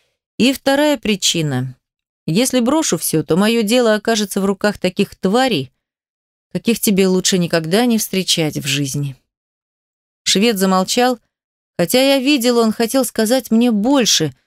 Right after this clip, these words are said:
но я ещё не вхожу в круг тех людей, кому можно всецело доверять. Но спасибо и на том, что уже рассказал. "Ладно". Вздыхаю тяжко и, криво улыбнувшись, говорю:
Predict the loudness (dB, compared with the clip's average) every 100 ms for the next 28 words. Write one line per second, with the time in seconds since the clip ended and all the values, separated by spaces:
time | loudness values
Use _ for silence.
0 | _ _ 0 2 2 2 2 0 0 -2
1 | 0 -2 -2 -2 -2 -2 -2 -2 0 -2
2 | 0 0 0 0 0 2 0 -2 -4 -6
3 | -4 -2 0 0 0 -2 -2 -4 -8 -18
4 | _ _ _ _ -2 -2 0 -2 0 2
5 | 2 2 0 0 -2 -2 0 0 0 -2
6 | -4 -6 -4 -6 -8 _ _ _ _ _
7 | _ _ _ _ _ _ _ -2 -2 0
8 | -2 -4 _ _ _ _ _ _ -6 -2
9 | -2 0 0 0 -2 -2 0 -2 0 0
10 | 0 0 0 2 0 0 -2 -2 -2 0
11 | 0 -2